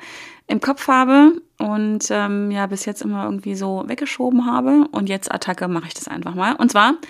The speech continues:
geht's nach München zum Eisbaden. Jep, hast du richtig gehört? <laughs> Ich will mal ausprobieren, wie Eisbaden ist. Das heißt,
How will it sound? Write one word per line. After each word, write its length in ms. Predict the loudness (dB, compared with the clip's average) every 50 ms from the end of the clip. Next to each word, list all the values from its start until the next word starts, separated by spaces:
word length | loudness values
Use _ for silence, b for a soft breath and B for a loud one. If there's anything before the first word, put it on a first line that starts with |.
| B B B B B B B
geht's 360 | -8 -6 -6 -6 -8 -10 -6 -4
nach 160 | -2 -2 0
München 500 | 2 4 4 4 4 4 2 0 0 -2 -6 _ _ _
zum 440 | -12 -6 -2 -2 0 0 -2 -4 -8 _ _ _ _ _ _ _ _ _ -4
Eisbaden. 1040 | -4 -2 -2 -2 -4 -4 -6 -6 -2 0 0 2 0 0 -2 -4 -6 -6 -6 -8 _ _ _ _ _ _ _ _
Jep, 380 | -6 -6 -6 -6 _ _ -20 -20 _ -6
hast 200 | -4 -4 -2 0
du 40 | 0
richtig 320 | 0 0 0 -2 -6 -4 -2
gehört? 440 | -2 0 2 2 0 0 -4 -8 B B B B B B B
<laughs> 280 | B B -6 -4 -4
Ich 220 | -4 -4 -4 -2 0
will 140 | 0 2 4
mal 240 | 4 2 2 0
ausprobieren, 840 | 0 -2 -2 -4 -4 -6 -8 _ -4 -4 -2 -2 -2 -2 -2 -4 -6 B B B B B B B B B B B
wie 200 | -4 -4 -2 0
Eisbaden 640 | 2 2 2 2 2 2 2 2 2 2 0 -4
ist. 280 | -4 -4 -6 -6 -8 -10
Das 120 | -6 -2
heißt, 320 | 2 2 2 2 0 -4